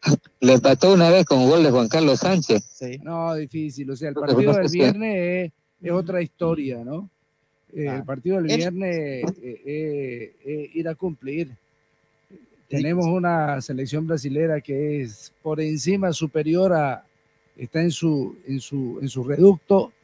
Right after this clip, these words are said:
Speaker 3: Ojalá, o-, ojalá que la, que, que me tapen la boca, digamos, ¿no? Pero yo creo una Bolivia que no está en condiciones para, para tra-, traer un resultado, eh, un empate. Yo, yo creo que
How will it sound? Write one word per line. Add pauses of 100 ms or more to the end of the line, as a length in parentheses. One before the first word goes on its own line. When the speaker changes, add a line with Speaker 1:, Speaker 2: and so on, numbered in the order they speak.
(600)
Speaker 3:
Ojalá,
o-,
ojalá
que
la,
que,
que
me
tapen
la
boca,
digamos,
¿no?
Pero
yo
creo
una
Bolivia
que
no
está
en
condiciones (120)
para, (720)
para
tra-,
traer
un
resultado,
eh, (1300)
un
empate.
Yo,
yo
creo
que